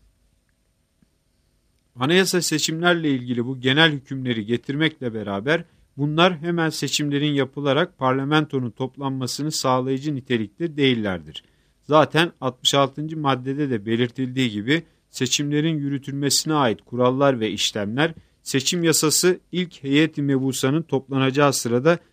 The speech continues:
henüz ortada yoktur. Halbuki bilhassa yabancı devletler üzerinde iyi etkiler yapmak amacı ile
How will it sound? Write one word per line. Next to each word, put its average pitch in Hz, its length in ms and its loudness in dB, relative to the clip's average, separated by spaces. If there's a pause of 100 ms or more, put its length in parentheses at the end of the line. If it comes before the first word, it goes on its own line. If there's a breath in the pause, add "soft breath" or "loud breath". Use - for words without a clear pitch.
(140)
henüz 147 320 0
ortada 135 440 2
yoktur. 117 400 0 (480)
Halbuki 147 540 4
bilhassa 160 460 -2
yabancı 147 460 0
devletler 147 480 2
üzerinde 143 640 0
iyi 151 240 4
etkiler 123 420 0
yapmak 120 440 0
amacı 135 400 -2
ile 143 240 4